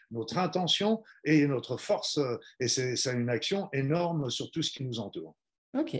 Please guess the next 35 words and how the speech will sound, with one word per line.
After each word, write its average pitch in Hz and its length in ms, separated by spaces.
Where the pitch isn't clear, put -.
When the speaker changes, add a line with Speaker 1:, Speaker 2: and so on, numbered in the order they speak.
Speaker 2:
bon, - 200
bah, 240 120
il 247 60
n'y 214 60
a 202 40
plus 226 160
qu'à 247 140
essayer. 190 440
En 208 140
tout 226 140
cas, 247 140
merci 240 380
infiniment, 220 840
euh. 190 140
<laughs> - 160
Speaker 1:
Non, 143 140
non. 151 220
Speaker 2:
Dites-moi. 196 340
Speaker 1:
Evelyne, 151 400
c'est - 200
pas, 156 140
il 143 60
n'y 131 40
a 127 80
plus 214 240
qu'à 131 160
essayer, 165 600
il 113 40
n'y 123 40
a 131 60
plus 233 240
Speaker 2:
Mhm. - 20
Speaker 1:
qu'à 123 160
le 107 140
faire. 120 560